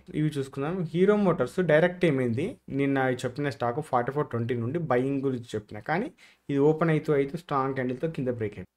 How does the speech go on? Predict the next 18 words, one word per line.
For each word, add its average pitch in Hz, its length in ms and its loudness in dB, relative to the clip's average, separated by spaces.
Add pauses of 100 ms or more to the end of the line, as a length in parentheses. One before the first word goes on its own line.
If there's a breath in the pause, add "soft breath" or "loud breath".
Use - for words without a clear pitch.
బ్రేక్ 165 220 4
అయిపోయింది, 180 280 0
కానీ 208 160 0
మళ్ళా 170 160 6 (300)
పైకి 151 220 4
వచ్చి 160 180 0
క్లోజ్ 131 260 0
కాలే. 104 220 -4 (380)
ఈడైంది 175 460 6
క్లోజ్, 113 200 0 (260)
ఈడైనా 151 420 2
కూడా, 180 160 4
ఈ 170 60 6 (100)
రిజెక్షన్ 143 360 -2
అయినా 113 160 -2
కూడా, 107 240 -6 (140)
మనం 156 200 4
ఎప్పుడైతే 190 460 4